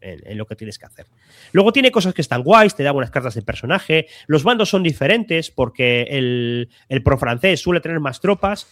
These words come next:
y el pro inglés lucha mejor los combates. ¿Hay combates? Sí, los combates son muy sencillos.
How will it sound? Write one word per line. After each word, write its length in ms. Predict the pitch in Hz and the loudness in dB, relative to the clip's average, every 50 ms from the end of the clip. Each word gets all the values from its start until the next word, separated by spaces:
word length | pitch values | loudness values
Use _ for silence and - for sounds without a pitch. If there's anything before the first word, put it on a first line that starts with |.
| _ _ _ | _ _ _
y 100 | - 139 | -2 -2
el 100 | 131 120 | 0 2
pro 120 | 135 139 135 | 4 4 4
inglés 520 | 135 135 151 170 190 196 - - - _ _ - - | 2 2 2 2 2 2 0 -6 -18 _ _ -20 -10
lucha 600 | 165 139 139 143 139 139 139 151 165 - - 175 160 | -8 -6 -6 -4 -4 -2 -2 -2 -2 -2 -2 -4 -2
mejor 260 | 156 147 - 170 147 | -2 -2 -2 -2 -2
los 140 | 143 127 - | -2 -4 -2
combates. 600 | - 117 113 120 131 120 - - 71 - - _ _ _ _ - _ _ - | -4 -6 0 2 2 0 0 -4 -18 -20 -20 _ _ _ _ -20 _ _ -2
¿Hay 120 | 196 196 | -2 2
combates? 640 | - 247 247 240 285 277 277 151 110 98 - - _ _ | 4 4 4 4 2 0 -2 -6 -8 -8 -10 -16 _ _
Sí, 180 | - - 170 | -4 -2 -2
los 160 | 131 120 - | -2 -2 -4
combates 360 | - 147 147 185 208 254 233 - | -4 -2 0 0 0 0 0 -2
son 120 | 202 170 | -2 -2
muy 100 | 156 143 | -2 -4
sencillos. 600 | - 123 117 - - 165 147 110 90 80 - | -4 -6 -8 -2 -2 -2 -2 -2 -8 -12 -14